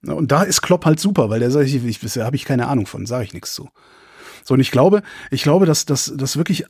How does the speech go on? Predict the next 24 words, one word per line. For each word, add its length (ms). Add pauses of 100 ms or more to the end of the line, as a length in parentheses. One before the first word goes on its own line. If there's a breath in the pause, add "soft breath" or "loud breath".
alle 560
Männer 460
und 160
Frauen 360
und 160
Kinder 320
und 240
wer 380
auch 120
sonst, 400
die 260 (160)
irgendwie 720
von 300
den 120
Medien 300
mit 140
Aufmerksamkeit 800
bedacht 400
werden, 320 (920 loud breath)
jeden 340
Abend 260
sich 140
fragen 340
sollten, 500